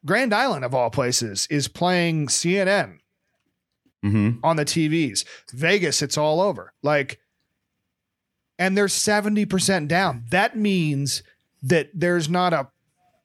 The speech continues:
Speaker 1: there's not a household in the United States that is turning on C N N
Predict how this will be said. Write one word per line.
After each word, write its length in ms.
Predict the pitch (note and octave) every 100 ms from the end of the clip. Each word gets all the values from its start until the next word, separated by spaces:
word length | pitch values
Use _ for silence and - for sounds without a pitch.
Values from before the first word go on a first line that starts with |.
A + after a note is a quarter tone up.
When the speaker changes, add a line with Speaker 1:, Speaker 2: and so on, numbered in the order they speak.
| _ _ _ -
Speaker 1:
there's 240 | F#3 F#3
not 140 | G3+ A#3
a 20 |
household 760 | E3 D#3+ F3 F3 - G3 G#3 G#3 _ _ F3+
in 120 | D#3+
the 60 |
United 340 | D3+ D3 D3+ C#3
States 460 | - C#3+ A2+ G#2+
that 160 | - B2
is 140 | A#2+
turning 420 | - - C3+ B2 A#2
on 240 | A2 G#2
C 240 | - G#2+
N 100 | F#2
N 140 | D#2